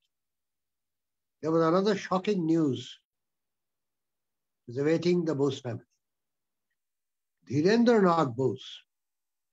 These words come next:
the eldest son of Sri Satish Chandra Bose, suddenly died during the night time. Now, he had suffered from a cerebral hemorrhage. There is a brain hemorrhage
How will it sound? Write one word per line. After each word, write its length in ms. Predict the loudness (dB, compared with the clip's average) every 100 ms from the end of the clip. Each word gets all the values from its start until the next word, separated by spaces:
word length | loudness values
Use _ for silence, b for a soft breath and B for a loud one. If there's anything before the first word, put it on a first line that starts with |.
| _ _ _ _ _ _ _ _ _ _ _ _ _
the 180 | -8 0
eldest 360 | 2 4 4 2
son 220 | 2 4
of 180 | 2 -2
Sri 380 | -12 -2 -2 0
Satish 320 | -2 -2 0
Chandra 280 | -2 -2 0
Bose, 460 | 0 0 -2 -12 -20 _ _ _ _ _ _ _
suddenly 520 | -2 0 2 4 4
died 360 | 4 2 2 2
during 320 | 2 2 0
the 120 | 0
night 280 | -2 -4 -6
time. 120 | -20 _ _ _ _ _ _ _ _ _ _ _ _ _ _ _ _ _ _ _ _ _ _ _ _
Now, 340 | 0 0 0 -6 _ _ _ _
he 200 | -8 0
had 220 | 0 0
suffered 420 | -4 0 0 -2
from 380 | 0 0 0 -4 _ _ _ _ _
a 60 | -12
cerebral 760 | -8 -2 -2 0 0 0 -2 -8 _ _ _
hemorrhage. 540 | -6 -4 -4 -6 -10 -20 _ _ -8
There 80 | -4
is 100 | -4
a 60 |
brain 320 | -2 2 2
hemorrhage 560 | 2 0 -2 -4 -10 -20